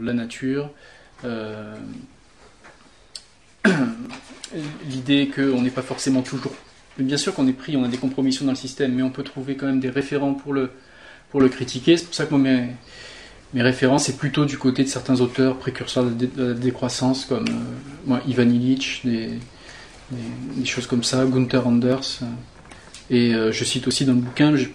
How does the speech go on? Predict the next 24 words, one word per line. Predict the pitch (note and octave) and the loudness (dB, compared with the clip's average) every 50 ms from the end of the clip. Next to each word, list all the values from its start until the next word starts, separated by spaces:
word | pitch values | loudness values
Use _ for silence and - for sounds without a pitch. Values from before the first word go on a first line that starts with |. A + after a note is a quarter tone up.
| - - - - - | -10 -16 -16 -12 -10
j'appelle | B2 A#2 A#2+ A2+ - B2+ B2 B2 | -6 -4 -4 2 2 2 2 2
plutôt | - - - - C3+ | 0 -2 2 4 4
à | B2 | 4
revenir | B2 A#2+ B2+ C3+ C#3 C3 | 4 4 4 4 6 4
à | A#2+ | 4
Debord | A#2 A#2 C3 B2 A#2 C3 C3 C3 C3+ C#3 C3+ B2 | 2 2 0 2 4 4 4 4 4 2 2 2
ou | A#2+ | 2
Marcuse, | A#2 A#2 A2+ A#2 A#2+ A#2 - - - C#3+ C#3 C#3 C#3 C3+ B2 B2 - - - - - - | 2 4 4 4 2 2 -2 -8 -6 -6 -4 -4 -4 -6 -10 -12 -16 -20 -20 -20 -18 -12
hein, | C3 B2+ | -8 -4
des | A#2+ B2 | -4 -2
gens | A2 C3 | -2 -4
comme | B2 - A#2+ - | -6 -8 -12 -10
ça. | - - D#3 E3+ - - - - - - - - - _ _ _ _ _ - _ _ _ _ - - - | -8 -8 -8 -8 -8 -14 -20 -20 -20 -20 -20 -20 -20 _ _ _ _ _ -20 _ _ _ _ -20 -20 -6
Si | - - - - | -4 -2 0 0
on | D#3+ D3 | 0 2
regarde | C#3 D3+ C#3+ C#3 C3 | 2 2 2 2 2
bien | C3+ E3 E3 | 2 2 4
leurs | D#3 D3+ C#3+ C#3+ | 4 4 4 2
livres, | C#3+ D#3+ F#3 G#3+ G#3 F3 C#3+ B2+ C3 B2+ - - E3 D#3+ B2+ - - _ _ _ _ | 2 0 -2 -4 -4 -4 -4 -4 -4 -6 -10 -16 -20 -20 -20 -20 -20 _ _ _ _
ben, | B2+ A#2 A2+ A2 A2+ A2+ A2 | -6 -6 -4 -6 -6 -6 -6
ils, | A2 A2 A2 A2+ B2 - - D#3 D3+ A#2+ - - - _ _ _ _ _ _ _ - | -6 -6 -8 -8 -10 -10 -12 -16 -16 -16 -18 -20 -20 _ _ _ _ _ _ _ -8
ils | D3+ C3+ | -4 0
maintiennent | C3+ C#3 C#3 C#3 - E3 D#3 D3 | 2 2 2 2 0 0 2 2
l'idée, | C#3+ C#3+ C3+ D#3 E3+ E3+ E3+ - | 0 0 2 2 2 2 2 -2